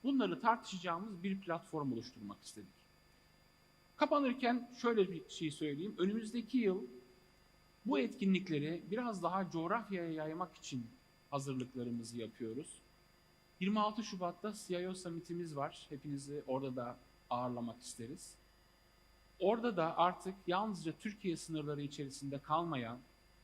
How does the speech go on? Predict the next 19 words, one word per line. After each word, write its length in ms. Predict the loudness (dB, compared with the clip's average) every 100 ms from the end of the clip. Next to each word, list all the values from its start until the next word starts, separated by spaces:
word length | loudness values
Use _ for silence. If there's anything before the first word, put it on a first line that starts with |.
| -20 -2
yakın 340 | 0 2 4 4
bölgemizdeki 920 | 4 2 0 -2 -2 -4 0 0 0 -4 0
C 180 | 4
I 60 | 6
O'ları 480 | 6 6 6 6 2 -6 -2
artık 380 | 4 4 4 -2 4
ağırlayan, 640 | 6 6 6 4 2 -2 -6 -18 -20 -12 4
bölgesel 640 | 8 8 8 4 2 2
bir 80 | 4
organizasyon, 920 | 4 4 4 2 4 2 0 -4 -4 0
bölgesel 640 | 4 6 4 2 0 2
bir 60 | 2
o-, 220 | 2 0
ödül 280 | 0 0 0
törenine 420 | 2 2 2 0
doğru 300 | 0 2 2
bir 120 | 4 4
yolculuğa 580 | 4 2 2 2 0
çıktık. 300 | -2 -10 -10